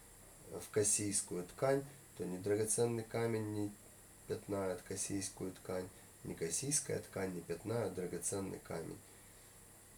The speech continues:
А в чём причина? В чистоте обоих. Так же точно монахи, когда Бодхисаттва выходит из материнского лона,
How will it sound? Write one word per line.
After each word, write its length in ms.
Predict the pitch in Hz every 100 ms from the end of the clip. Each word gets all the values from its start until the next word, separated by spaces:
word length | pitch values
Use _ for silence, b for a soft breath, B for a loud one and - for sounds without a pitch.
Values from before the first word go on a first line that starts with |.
| - -
А 100 | 85
в 100 | -
чём 220 | 139 127
причина? 440 | - - 80 - - - - -
В 20 |
чистоте 720 | - 104 - 87 - 131 147 - -
обоих. 500 | - - 76 76 95 - - B B B - -
Так 180 | 131 139
же 100 | 120
точно 480 | - 117 139 - 95
монахи, 520 | 90 98 120 123 -
когда 340 | - 87 113
Бодхисаттва 680 | 127 - - - 120 120 104
выходит 460 | 92 90 117 113 104 -
из 180 | 101 98
материнского 760 | 95 - 95 117 117 - 90
лона, 280 | 92 123 120